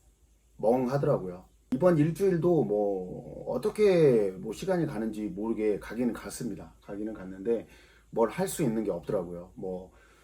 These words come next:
저희 체육관에 나가서 뭐 정리정돈을 하는 부분도 뭐 있겠지만 사실은 <laughs> 가서 혼자서 그렇게 하는 것도 쉽지도 않고,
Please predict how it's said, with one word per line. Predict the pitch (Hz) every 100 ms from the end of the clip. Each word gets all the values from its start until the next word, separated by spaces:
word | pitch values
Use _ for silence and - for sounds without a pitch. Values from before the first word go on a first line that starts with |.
| _ _
저희 | 110
체육관에 | 98 170 165 147
나가서 | 117 92 107 104 127
뭐 | 113 87
정리정돈을 | - 120 170 160 135 123 120 117 117 113
하는 | 139 139 131
부분도 | 107 98 107 107 107 101
뭐 | 90 95 92 87 85 - _ _ -
있겠지만 | 120 156 - 107 110 104
사실은 | 117 - 127
<laughs> | - - _ - - _ _ _
가서 | - 110 110 147
혼자서 | 139 160 165 143 139 123
그렇게 | 104 -
하는 | 139 156
것도 | 139 135
쉽지도 | - - 143
않고, | 139 90 - 110 95